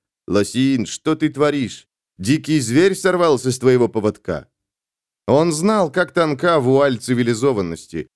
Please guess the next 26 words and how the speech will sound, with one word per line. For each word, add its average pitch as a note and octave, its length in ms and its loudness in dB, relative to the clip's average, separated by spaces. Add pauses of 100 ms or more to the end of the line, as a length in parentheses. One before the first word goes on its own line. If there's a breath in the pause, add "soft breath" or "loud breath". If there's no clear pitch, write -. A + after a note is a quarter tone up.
(240)
как F#3 200 0
легко D#3+ 420 0
её C3 280 4
сбросить, F#2 840 -6
а G2 200 -2
подстрекать B2+ 760 -2
к - 80 -12
этому D3+ 320 0
ещё C3+ 460 -2
легче. - 520 -6 (440)
В C#3 140 0
мире A#3 240 2
достаточно F#3 640 0
негодяев. F#2+ 640 -2 (320)
Негодяй C#3 600 2
может C3+ 340 0
носить C#3 440 -4
и D3 80 2
одеяние D3 580 2
аристократа, B2+ 800 -2
и G2+ 180 -2
рясу A2+ 340 -2
жреца, G#2+ 560 -2
и F#2+ 120 0
мантию G#2+ 520 0
учёного. A2 640 -2